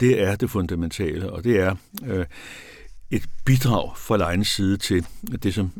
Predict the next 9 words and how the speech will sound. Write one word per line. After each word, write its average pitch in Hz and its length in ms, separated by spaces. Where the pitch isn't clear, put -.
man 101 200
i 90 40
Tyskland 95 460
kalder 85 240
Vergangenheitsbewältigung, 85 1500
altså 71 240
fortidsforvaltning 92 1400
eller 76 120
fortidsbemestring. 80 1400